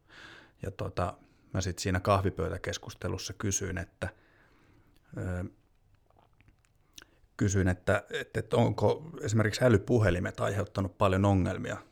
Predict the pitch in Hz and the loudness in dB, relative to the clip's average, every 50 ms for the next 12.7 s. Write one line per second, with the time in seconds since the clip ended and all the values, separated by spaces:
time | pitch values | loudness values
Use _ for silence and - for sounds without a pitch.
0 | _ _ _ _ - - - - 98 104 - - _ _ _ _ _ _ _ _ | _ _ _ _ -20 -18 -12 -10 -10 -10 -10 -14 _ _ _ _ _ _ _ _
1 | _ _ _ _ _ _ _ _ _ _ _ _ - 147 - 147 95 - - - | _ _ _ _ _ _ _ _ _ _ _ _ 6 6 6 6 2 -2 -2 -2
2 | 107 90 - 117 110 101 - - - 98 98 95 - - 95 - - - _ _ | -2 -2 2 2 2 2 2 -2 -4 -4 -4 -4 -2 -4 -4 -4 -4 -12 _ _
3 | _ - 104 95 92 92 95 98 - 117 117 113 110 104 107 - - 113 110 107 | _ -2 0 0 2 2 0 2 4 6 6 8 8 6 4 2 0 0 0 0
4 | 110 - 98 - - - - 95 - - - 101 98 98 101 101 98 95 - - | 0 -2 -4 -4 -6 -8 -8 -8 -8 -6 -6 -2 0 2 2 2 2 0 -4 -6
5 | 95 98 92 92 95 95 92 - - 117 110 101 - - - 98 92 101 113 107 | -6 -4 -2 -2 -2 -2 -2 -2 0 -2 -2 -2 -4 -2 -2 0 2 4 4 4
6 | 95 95 87 - - - - - - 101 92 90 90 - - 98 95 92 - - | 4 2 -2 -4 -6 -6 -6 -6 -4 -4 -4 -4 -6 -6 -4 -4 -4 -2 -2 0
7 | 101 98 95 95 - - - - - - - - - - 143 147 120 - - 101 | 0 2 0 0 -2 -8 -18 -20 -20 -20 -20 -14 -4 0 2 2 2 2 2 -2
8 | 92 95 90 92 92 90 90 - 98 98 95 101 107 104 98 92 92 - 87 87 | 0 0 0 0 0 -2 -4 -2 -2 0 2 4 4 4 4 2 0 -2 -4 -2
9 | 87 87 90 - _ - 92 101 95 - _ _ _ - 101 104 104 - - 104 | -2 -4 -6 -6 _ -6 -4 -4 -6 -6 _ _ _ -10 -10 -10 -10 -6 -6 -6
10 | 98 101 110 110 107 107 98 90 90 92 95 - 104 98 - - - - - 131 | -4 2 2 4 4 6 4 2 2 -2 -4 -4 -4 -6 -4 -6 -8 2 6 8
11 | 120 107 98 87 90 92 - - - - - - 98 98 - - - 107 98 - | 8 8 8 4 0 -4 -8 -10 -8 -10 -10 -8 -8 -8 -8 -8 -8 -8 -8 -10
12 | - - - _ _ _ _ _ - - 107 98 87 80 | -12 -14 -20 _ _ _ _ _ 0 4 4 4 4 2